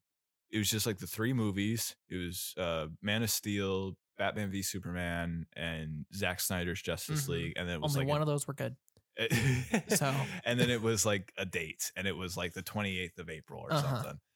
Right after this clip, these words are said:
Speaker 1: And it was like, "Be there." It was all mysterious. And a bunch of fan, bunch of Snyderverse fans, because for some reason Zack Snyder forgot that his fans are fucking crazy,
Speaker 2: Uh-huh.
Speaker 1: went,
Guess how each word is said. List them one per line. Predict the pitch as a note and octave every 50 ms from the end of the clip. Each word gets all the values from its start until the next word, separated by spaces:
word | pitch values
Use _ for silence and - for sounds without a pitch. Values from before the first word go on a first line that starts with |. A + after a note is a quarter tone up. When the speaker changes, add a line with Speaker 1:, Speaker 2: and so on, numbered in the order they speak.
| _ _ _ _ - G#2+
Speaker 1:
And | G#2+ G#2+ A2 G#2 G#2 G2+ G2 G2+
it | G2+ G2+
was | G#2 G#2 G#2 G2+ F2+ -
like, | G2 F#2+ F#2 F2+ D#2+ -
"Be | - G#2 F#2 F2
there." | D#2+ D2+ D2 - - D#2+ D#2
It | E2
was | F2 E2+ E2 G2
all | F#2+ F#2
mysterious. | F2+ E2 - - - F#2 D#2+ - - - - - - - - - - - - - _ -
And | -
a | - - _ _ -
bunch | - G#2+ G#2 G#2 - -
of | A2+ G2 - _ -
fan, | - G#2+ F#2+ F#2 F2+ F2 E2+ D#2+ -
bunch | - G2+ G2 G2+ - -
of | B2
Snyderverse | - - C3 B2 A#2 A2 G#2+ F#2 F#2 F2+ F#2 - -
fans, | - F#2 E2+ E2 E2+ E2 F2 E2+ - - - - - -
because | - F#2 G2 G#2 -
for | - G#2+ F#2
some | - - A2 G#2 G#2 G#2
reason | G#2 G2+ G2 F#2 G2+ G2+ F2+
Zack | F#2+ G#2 G2 G2 F#2+
Snyder | - - A2 G#2 G2+ G2+ G#2 F#2+
forgot | - G#2 F2 G#2 G2 G2 G2 -
that | G#2 F#2+ G2
his | G2 F#2
fans | - - - G2+ G2+ G2+ G2+ G#2+ G#2 A2
are | G2+ F#2+ F#2+ _ _ -
fucking | A2 G2 - - A2+ A2+
crazy, | G#2+ - B2 A2 G2+ F#2+ F2+ F2+ B2+ C3+
Speaker 2:
Uh-huh. | D#3+ D3+ C3 C#3+ C3 D3+ D3 - _ _ -
Speaker 1:
went, | G2 G2+ G2 F#2+ F#2+ G2 -